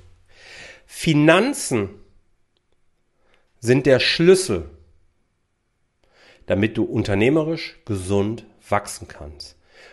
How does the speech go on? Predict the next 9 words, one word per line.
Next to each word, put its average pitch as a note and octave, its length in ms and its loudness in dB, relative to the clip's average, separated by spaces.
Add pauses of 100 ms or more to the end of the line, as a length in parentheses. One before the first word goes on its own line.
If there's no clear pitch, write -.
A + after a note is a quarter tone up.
(140)
Nur F#3 400 6
wenn A#2 240 4
du F2+ 320 -6 (520)
deinen A2 520 -2 (200)
Verstand, - 1040 -2 (560)
dein A2 400 0
Bauchgefühl, B2 1040 0 (360)
deinen A#2 400 2
Instinkt, A#2+ 1120 0